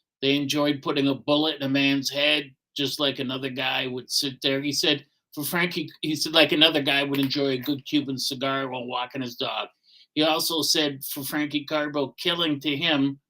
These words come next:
he said, mattered as much as, he said, "You know, when you're re-, reading your morning paper and you're having eggs for breakfast, and as you're eating and you spill a bit of eggs on the paper, you wipe it off,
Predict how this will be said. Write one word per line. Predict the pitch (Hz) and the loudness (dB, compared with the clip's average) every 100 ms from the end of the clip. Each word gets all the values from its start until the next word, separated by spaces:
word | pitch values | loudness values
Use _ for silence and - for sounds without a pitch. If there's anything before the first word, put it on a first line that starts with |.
| _ _ _ _ - | _ _ _ _ -8
he | 127 | -6
said, | - 139 135 | 0 0 0
mattered | 139 143 143 127 | 0 0 0 -4
as | 135 135 | -4 -2
much | 139 135 151 | -2 -2 -2
as, | 127 120 | -2 -2
he | 143 | -4
said, | 139 139 139 | -4 -4 -2
"You | |
know, | 143 156 | 0 0
when | 151 | 0
you're | 143 | 0
re-, | 151 - 135 | -2 -4 -2
reading | 143 147 135 | 0 0 -2
your | 131 | -4
morning | 135 139 135 | -4 -2 -4
paper | 143 143 156 175 180 - _ _ _ _ - | 0 0 2 -2 -4 -8 _ _ _ _ -8
and | 127 | -4
you're | 127 | -2
having | 135 135 139 131 | -2 0 -2 -2
eggs | 120 143 147 - | 2 2 0 -4
for | 135 | -4
breakfast, | 135 143 143 185 170 - - 120 | -2 -2 -2 -2 -2 -4 -10 -8
and | 123 | -6
as | 127 123 127 | -6 -6 -6
you're | 131 | 2
eating | 143 151 151 147 | 4 6 4 4
and | 120 | 0
you | 123 | -2
spill | - - 143 143 | -2 -4 -4 -2
a | |
bit | 135 131 | -2 -2
of | 127 | -2
eggs | 139 151 147 147 | 0 0 0 -4
on | 131 | -4
the | 120 | -4
paper, | 135 127 180 | -4 -4 -4
you | 143 | -4
wipe | 135 139 139 | -2 -4 -6
it | 135 | -8
off, | 156 175 | -6 -6